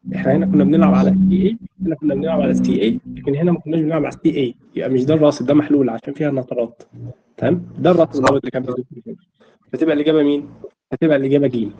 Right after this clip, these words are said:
Speaker 1: يبقى برضو
Speaker 2: مم.
Speaker 1: هنركز واحنا بنحل إن احنا نركز في الناتجين مش في ناتج واحد. يعني هنا مثلا ده ما كانش راسب، تمام؟ لكن ده كان راسب. خلاص؟
Speaker 2: مم. تمام.
Speaker 1: اوكي. رقم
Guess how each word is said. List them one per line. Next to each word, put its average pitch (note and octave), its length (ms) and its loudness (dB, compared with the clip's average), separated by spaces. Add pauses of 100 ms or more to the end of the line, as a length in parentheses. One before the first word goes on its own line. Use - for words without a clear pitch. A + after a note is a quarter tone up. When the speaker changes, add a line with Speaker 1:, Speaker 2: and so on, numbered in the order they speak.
(440)
Speaker 1:
يبقى - 180 0
برضو F3 260 4
Speaker 2:
مم. D#3 80 0
Speaker 1:
هنركز D3 580 0
واحنا D#3+ 240 2
بنحل F3+ 500 -2 (200)
إن C3 140 2
احنا G3 420 0 (600)
نركز C#3+ 800 0
في E3+ 100 0
الناتجين D3 640 4
مش A2+ 100 -8
في C3+ 120 -6
ناتج D#3 260 -6
واحد. B2+ 360 -4 (520)
يعني A#2 200 -6
هنا E3 180 2
مثلا F3 400 0
ده E3 80 2
ما E3+ 80 0
كانش E3+ 240 -4
راسب، C#3+ 280 -4 (840)
تمام؟ C#3+ 240 -6
لكن B2+ 260 -6
ده E3 80 2
كان E3 180 0
راسب. C#3 280 -2 (1120)
خلاص؟ C#3 200 -2
Speaker 2:
مم. C3+ 180 -2 (1120)
تمام. C3 340 -6 (140)
Speaker 1:
اوكي. - 300 -12 (1500)
رقم F#3+ 400 -2